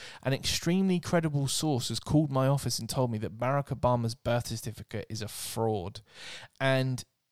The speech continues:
did you notice that baby was crying halfway, half of the speech and I didn't get angry?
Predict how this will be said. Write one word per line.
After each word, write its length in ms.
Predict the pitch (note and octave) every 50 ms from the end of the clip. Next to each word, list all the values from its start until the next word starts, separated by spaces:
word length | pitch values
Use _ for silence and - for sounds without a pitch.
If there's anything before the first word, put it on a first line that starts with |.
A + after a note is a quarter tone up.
| _ - _
did 200 | - E3+ F3+ D#3+
you 120 | F3 F#3 F3+
notice 520 | E3 E3 D#3+ E3 D3+ - - A2 A2+ -
that 320 | - - A2+ - - A#2+ -
baby 400 | C#3 C#3+ D3+ D#3 C#3 C3 B2 A#2+
was 180 | A#2 A2+ -
crying 320 | - - C3 A2+ A2 G#2+ A2+ A#2
halfway, 400 | C3+ B2+ B2+ B2 - A#2+ A#2+ -
half 280 | - - C#3 C3+ C3 -
of 40 | B2+
the 80 | B2+
speech 400 | A#2 - - - C#3 A#2+ G2 -
and 80 | A#2 A2+
I 60 | B2
didn't 160 | B2+ C3+ C3+
get 180 | C3 C#3 E2 A2+
angry? 400 | D#3+ D#3+ D3+ B2+ D3 C#3 B2